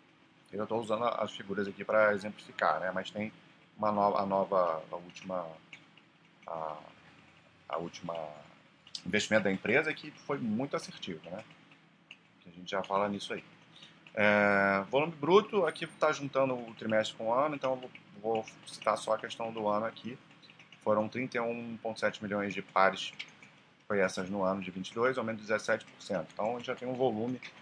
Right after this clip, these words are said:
é, muito bom aqui. A receita, receita líquida, dois ponto cinco bi, aumentou trinta e cinco ponto nove por cento. Então, você teve aí já um, um ganho também aqui relacionado a,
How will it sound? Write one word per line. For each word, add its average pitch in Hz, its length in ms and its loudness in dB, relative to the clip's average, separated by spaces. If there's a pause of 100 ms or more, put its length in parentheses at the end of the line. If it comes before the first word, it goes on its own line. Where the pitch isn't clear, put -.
(420)
é, 95 180 0 (400)
muito 110 260 -6
bom 120 220 0
aqui. 87 240 -8 (480)
A 95 160 0
receita, 107 500 -2 (1160)
receita 110 360 0
líquida, 101 500 -4 (920)
dois 110 260 0
ponto 101 220 -2
cinco 104 240 -6
bi, 135 340 -4 (920)
aumentou 107 380 -2
trinta 202 500 -6
e 160 120 -6
cinco - 320 -8 (100)
ponto 156 220 -6
nove 139 200 0
por 101 140 -12
cento. 98 300 -4
Então, 123 340 -2
você 156 200 -10
teve 135 260 -2
aí 127 200 0
já 127 160 4
um, 131 220 -2 (160)
um 107 80 -6
ganho 113 240 4
também 120 320 -2
aqui 117 180 -8
relacionado 113 420 2
a, 123 120 6